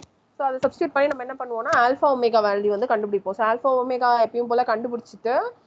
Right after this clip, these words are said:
alpha வந்து எப்படி இருக்குன்னு பார்க்கணும். Alpha வந்து எப்படி இருக்கு? greater than omega நாட்டா இருக்கு, அதாவது over damped.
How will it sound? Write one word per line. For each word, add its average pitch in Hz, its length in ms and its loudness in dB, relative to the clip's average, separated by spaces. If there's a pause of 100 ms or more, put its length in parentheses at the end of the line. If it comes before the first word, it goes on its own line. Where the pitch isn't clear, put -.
(320)
alpha 285 240 2
வந்து 285 200 0
எப்படி 277 240 -8
இருக்குன்னு 247 320 -4
பார்க்கணும். 214 280 0
Alpha 247 200 -2
வந்து 262 160 -2
எப்படி 240 220 -8
இருக்கு? 262 260 2 (560)
greater 349 320 0
than 285 200 2
omega 233 340 0
நாட்டா 202 260 0
இருக்கு, 190 220 -6
அதாவது 208 220 -6 (120)
over 247 280 0
damped. 170 360 -6